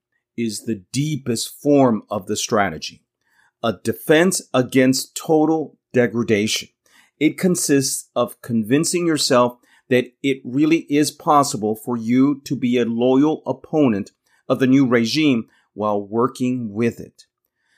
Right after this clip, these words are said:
Christians who collaborated with the communist regimes were guilty of metaphysical Kettman. In fact, says Milosz, quote, "It represents the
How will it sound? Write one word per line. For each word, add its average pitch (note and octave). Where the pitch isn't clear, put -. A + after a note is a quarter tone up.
Christians D#3+
who B2+
collaborated D3
with C3
the B2
communist D3+
regimes A#2
were B2+
guilty D3+
of A#2
metaphysical B2
Kettman. -
In B2+
fact, D3
says A2
Milosz, F2
quote, -
"It B2+
represents C#3
the A2